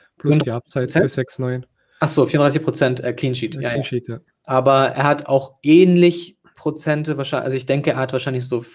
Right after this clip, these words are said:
Speaker 2: zwanzig Prozent oder so für einen Assist, würde ich sagen. Er hat wahrscheinlich so eine Fünferquote oder sowas, wenn ich mich recht erinnere. Ähm, Alonso wahrscheinlich der M V P, ähm, hinten in der Abwehr,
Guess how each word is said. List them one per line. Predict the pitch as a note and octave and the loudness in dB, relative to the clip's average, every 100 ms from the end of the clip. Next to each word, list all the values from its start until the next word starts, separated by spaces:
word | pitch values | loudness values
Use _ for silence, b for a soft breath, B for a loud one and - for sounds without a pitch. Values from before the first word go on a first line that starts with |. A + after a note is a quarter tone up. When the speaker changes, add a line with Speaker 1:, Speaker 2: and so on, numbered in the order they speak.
| - _ | -20 _
Speaker 2:
zwanzig | - C#3 D#3 - | -4 -2 0 -2
Prozent | - B2+ C3+ B2+ | -6 -4 -4 -2
oder | A#2+ | -2
so | B2 | -4
für | - | -8
einen | - | -10
Assist, | - A2+ - - | -6 -6 -8 -8
würde | B2 | -8
ich | B2 | -6
sagen. | C3 C3 | -8 -6
Er | |
hat | B2+ | -6
wahrscheinlich | B2+ B2 | -4 -2
so | B2 | -2
eine | A#2 | -4
Fünferquote | - D#3 A#2 - - - - | 0 2 2 -2 -10 -10 -8
oder | - | -6
sowas, | A#2+ C3 D#3 b b b b b b | -2 -2 -2 b b b b b b
wenn | B2 | -4
ich | B2+ | -2
mich | B2+ B2+ | -2 -2
recht | C3+ - | -2 0
erinnere. | C#3+ D3 E3 F3 B B B - | 0 2 2 0 B B B -4
Ähm, | C#3 C3 C3 C3 B2+ - | 2 4 2 -2 -6 -4
Alonso | C#3 C3+ D3+ F#3 F3 F#3+ F#3+ F#3+ _ | 2 4 4 4 4 4 2 -2 _
wahrscheinlich | C#3+ C#3 - C#3+ C#3+ F3+ F#3+ G3+ - | -4 -2 -2 -2 2 2 0 -2 0
der | D#3+ | 2
M | E3 E3 | 4 4
V | E3 D#3+ | 2 0
P, | D#3+ F#3 C#4+ D#4+ _ _ _ | -4 -4 -4 -8 _ _ _
ähm, | C#3+ C#3+ D3 D3+ | -4 -2 -2 -2
hinten | C#3 D#3+ D#3 | 0 2 2
in | D3+ | 0
der | D3+ | 2
Abwehr, | D#3+ - E3+ F3 | 0 0 0 0